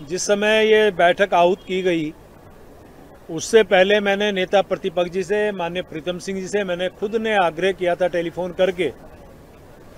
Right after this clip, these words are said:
और उसके बावजूद अब वो नहीं आए, ये कारण तो मैं नहीं कह सकता क्यों नहीं आए, लेकिन निश्चित रूप से कार्य मंत्रणा समिति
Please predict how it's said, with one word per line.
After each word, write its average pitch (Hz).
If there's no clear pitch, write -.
और 185
उसके 214
बावजूद 196
अब 135
वो 190
नहीं 190
आए, 214
ये 220
कारण 196
तो 202
मैं 196
नहीं 208
कह 202
सकता 175
क्यों 180
नहीं 196
आए, 190
लेकिन 185
निश्चित 190
रूप 226
से 226
कार्य 190
मंत्रणा 214
समिति 202